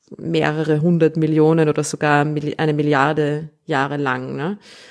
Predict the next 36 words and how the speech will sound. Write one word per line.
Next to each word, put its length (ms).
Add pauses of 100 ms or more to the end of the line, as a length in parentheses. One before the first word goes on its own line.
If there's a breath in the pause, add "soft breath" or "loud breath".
(240 loud breath)
Äh, 60
aber 560
eben 260
diese, 480
die 240
Dauer 560
dieser 280
ganzen 440
Phasen 720 (220 soft breath)
hängt 420
extrem 540
von 240
der, 380 (260)
von 160
der 80
Masse 440
ab, 200
die 140
da 240
ist, 260
ja. 200 (320)
Müsste 280
man 80
schauen, 320
wie 60
lang's 280
bei 140
der 80
So-, 260
wie 60
lang 180
die 120
Unterriesenphase 1120
der 120
Sonne 500
ist. 300